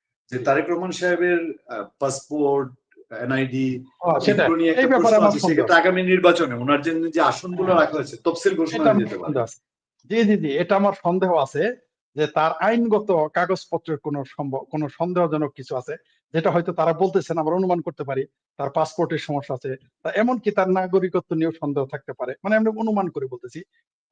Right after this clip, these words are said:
Speaker 2: আমার মনে হয় তার বিরুদ্ধে একটা কনস্পাইরেসি হচ্ছে বাংলাদেশে জাতীয় এবং আন্তর্জাতিকভাবে, সেই জন্য তিনি আসলে আসতে পারতেছেন না। এটা ঝুঁকিপূর্ণ
Speaker 1: আপনি যে,
Speaker 2: বাংলাদেশের জন্য।
Speaker 1: আপনি যেটা বললেন, এটা কি ওয়ান ইলেভেনে যেরকম সংস্কারপন্থী, খালেদা জিয়া পন্থী বিএনপি ছিল, এই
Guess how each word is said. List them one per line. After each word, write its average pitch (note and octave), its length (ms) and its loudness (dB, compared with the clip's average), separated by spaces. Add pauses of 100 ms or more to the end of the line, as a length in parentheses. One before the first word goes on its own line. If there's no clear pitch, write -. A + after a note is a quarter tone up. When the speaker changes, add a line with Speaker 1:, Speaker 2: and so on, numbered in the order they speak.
(120)
Speaker 2:
আমার F3 260 2
মনে A#3 200 2
হয় A3+ 180 2
তার F#3 200 4
বিরুদ্ধে G#3+ 260 -4
একটা G#3+ 160 -2 (100)
কনস্পাইরেসি F3 720 0
হচ্ছে E3 240 -2 (140)
বাংলাদেশে E3 440 0
জাতীয় D#3 300 -4
এবং D3 160 -6
আন্তর্জাতিকভাবে, D3 560 -10 (440)
সেই F3 80 -2
জন্য F#3+ 220 -2
তিনি D#3 220 -6
আসলে C3+ 260 -8
আসতে - 240 -14
পারতেছেন A2+ 460 -18
না। F#2 60 -20 (380)
এটা - 160 -8
ঝুঁকিপূর্ণ D#3+ 420 -6
Speaker 1:
আপনি F#3+ 160 -10
যে, F#3+ 80 -8
Speaker 2:
বাংলাদেশের - 420 -12
জন্য। - 180 -20
Speaker 1:
আপনি C#3 220 -8
যেটা G3 200 0
বললেন, G#3 340 -2
এটা F#3+ 120 0
কি G3 140 -2
ওয়ান D#3+ 220 4
ইলেভেনে F#3+ 380 0
যেরকম F#3 340 0
সংস্কারপন্থী, E3 920 -8
খালেদা D#3+ 340 0
জিয়া D#3+ 180 -2
পন্থী D3+ 360 -10
বিএনপি D3+ 360 -2
ছিল, D#3+ 200 -10 (460)
এই D3+ 160 4